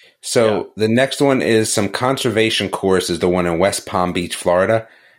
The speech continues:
Speaker 1: but that's the last one on the list. But it totally is, like, looks like I'm getting gatored there. Like,
Speaker 2: Yeah, yeah,
Speaker 1: because
Speaker 2: yeah.
Speaker 1: the, you know what I'm saying? Like,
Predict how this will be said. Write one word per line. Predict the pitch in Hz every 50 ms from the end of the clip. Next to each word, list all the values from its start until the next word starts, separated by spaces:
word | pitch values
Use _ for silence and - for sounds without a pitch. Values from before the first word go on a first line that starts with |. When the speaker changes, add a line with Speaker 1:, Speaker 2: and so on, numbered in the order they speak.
| _ _ _ _
Speaker 1:
but | - 98 92 90 - 90 - - _ _ _ _
that's | - 98 95 -
the | - 90
last | 90 90 90 - -
one | 92 90
on | 90 90
the | 90 90
list. | 95 95 92 - - - _ - _ _ _ _
But | 117 117 - -
it | 127 131 127 127 - - _ _
totally | - - - - 151 143 147 147 143 143 131 123 117 110 104 104 104 - _ _ _
is, | - 104 101 95 90 -
like, | 95 95 90 92
looks | 104 104 101 - -
like | 95 87
I'm | - 90 87
getting | 82 87 82 82 78
gatored | 78 87 82 78 76 76 71 -
there. | 73 73 78 - - _ _ _ _ _
Like, | - 92 98 98
Speaker 2:
Yeah, | 104 92
yeah, | 98 95 85
Speaker 1:
because | 95 98 92 92 90 87 87 87
Speaker 2:
yeah. | 107 - - - -
Speaker 1:
the, | 87 98 80 - - -
you | 117 120 120 120
know | 123
what | 120 117
I'm | 120 120
saying? | - 135 127 127 127 127
Like, | 123 113 117 113 - - - - -